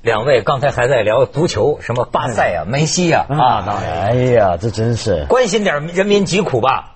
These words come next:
Speaker 2: 啊。
Speaker 1: 不是关心中国人民疾苦，泰国人民疾苦也需要我们关心呐。
Speaker 2: 是，是，是，
Speaker 1: 你这个
Speaker 2: 胸怀天下。
Speaker 1: 四月十二号，文道还在禅修呢，
Speaker 2: 嗯。
Speaker 1: 是吗？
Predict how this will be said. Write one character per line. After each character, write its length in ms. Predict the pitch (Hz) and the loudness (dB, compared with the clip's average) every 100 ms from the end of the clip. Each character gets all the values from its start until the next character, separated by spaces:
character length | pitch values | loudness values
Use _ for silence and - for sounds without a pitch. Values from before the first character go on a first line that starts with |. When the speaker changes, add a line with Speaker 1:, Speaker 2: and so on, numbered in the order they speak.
| - | -10
Speaker 2:
啊。 300 | - 101 - | -4 -4 -4
Speaker 1:
不 100 | 165 | -2
是 120 | 214 147 | 0 2
关 140 | 190 | 2
心 140 | 190 | 2
中 160 | 185 233 | 0 0
国 100 | 156 | 2
人 120 | 117 | 2
民 120 | 113 113 | 0 -2
疾 120 | 110 | -2
苦， 140 | 95 | -2
泰 180 | - 262 | -2 0
国 160 | 165 143 | 0 0
人 100 | 139 | 0
民 140 | 139 | -4
疾 160 | 135 143 | -4 -2
苦 160 | 127 | 0
也 140 | 110 98 | 0 0
需 100 | 151 | 2
要 80 | |
我 80 | 127 | 2
们 120 | 95 | 2
关 140 | 95 117 | -2 -2
心 140 | 104 | -2
呐。 140 | 95 78 | -6 -6
Speaker 2:
是， 220 | - 104 | -4 -4
是， 140 | 82 | -4
是， 240 | 87 92 73 | -4 -4 -4
Speaker 1:
你 60 | 80 | 0
这 60 | - | 0
个 80 | |
Speaker 2:
胸 100 | 139 | 2
怀 60 | 101 | 0
天 220 | 95 98 | 0 -4
下。 260 | 95 90 95 | -4 -6 -2
Speaker 1:
四 400 | - - 254 220 | -4 0 2 2
月 160 | 220 175 | 2 0
十 140 | 190 | 0
二 240 | 214 139 | 2 0
号， 280 | 107 104 - - - | 0 -4 -6 -20 -14
文 180 | - 156 | -4 -2
道 180 | 190 131 | 0 0
还 120 | 127 | -2
在 200 | 139 120 - | 0 -2 -2
禅 240 | - 143 | -6 -6
修 220 | - 147 | -4 -2
呢， 140 | 117 - - | -2 -4 -6
Speaker 2:
嗯。 120 | 107 | -8
Speaker 1:
是 140 | 95 139 | -4 -2
吗？ 260 | 127 101 | 0 -2